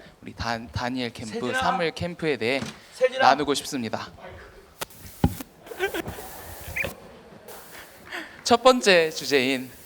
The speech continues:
Speaker 1: 그동안 제가 다니엘 비전 스쿨에 참석하며 은혜입니다. 저는 다니엘 비전 스쿨의 오래된 학생입니다.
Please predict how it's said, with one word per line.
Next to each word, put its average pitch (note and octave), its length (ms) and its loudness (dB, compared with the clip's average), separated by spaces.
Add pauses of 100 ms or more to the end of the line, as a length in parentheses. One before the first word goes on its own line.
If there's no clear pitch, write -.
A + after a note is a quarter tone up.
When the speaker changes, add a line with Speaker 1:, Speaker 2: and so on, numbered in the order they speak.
(140)
Speaker 1:
그동안 D3 680 4 (340)
제가 A#2 380 -4
다니엘 A#2 400 -8
비전 D#3 320 -4
스쿨에 B2 520 -4 (100)
참석하며 C#3 760 -4 (800)
은혜입니다. A2 580 2 (360)
저는 C#3+ 480 2
다니엘 B2+ 420 0
비전 D#3+ 460 0
스쿨의 A#2+ 480 -6 (260)
오래된 C3 400 2
학생입니다. A#2 640 -8